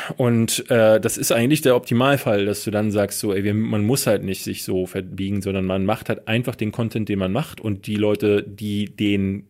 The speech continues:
Content genießen, zahlen da eine Fee für. Aber da, da, das ist halt so abstrus, dass auf YouTube wegen jedem, wegen jeder Werbung im Grunde geschimpft wird, aber auf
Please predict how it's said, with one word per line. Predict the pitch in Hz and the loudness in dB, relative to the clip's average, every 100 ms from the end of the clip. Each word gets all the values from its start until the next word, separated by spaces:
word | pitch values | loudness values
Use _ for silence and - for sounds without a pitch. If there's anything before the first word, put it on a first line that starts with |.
| _ | _
Content | - 110 101 | -4 -2 -2
genießen, | 98 98 175 190 123 160 - - - | -2 0 0 0 0 0 -4 -20 -6
zahlen | - 175 165 | 0 2 4
da | 165 | 4
eine | 151 | 2
Fee | - 156 139 | 0 -2 -2
für. | - - 92 87 90 - - - - | -2 -2 0 0 -4 -16 -20 -20 -8
Aber | 110 110 110 | 2 4 6
da, | 110 | 4
da, | 123 120 117 113 | 2 2 4 4
das | 110 - 139 | 0 -6 0
ist | 208 | 0
halt | 151 | 0
so | 123 | -2
abstrus, | 104 - - 117 - | -4 -8 -4 -2 -2
dass | - 92 - - | -4 -4 -6 -6
auf | 104 - | -6 -6
YouTube | 101 123 170 - 170 170 - | -2 -2 -2 -2 -2 -4 -10
wegen | - 113 | -2 0
jedem, | 107 110 147 156 151 151 - | 0 0 2 2 2 -2 -8
wegen | - 110 | -6 -4
jeder | 104 117 147 | 0 2 2
Werbung | 113 131 143 | 2 -2 -2
im | 123 | -2
Grunde | 117 123 | -2 -2
geschimpft | 104 - 131 - - | -4 -6 -6 -6 -4
wird, | 190 202 - - | -2 -4 -14 -6
aber | 117 127 - | 0 0 0
auf | 107 104 - - | 0 0 -2 -16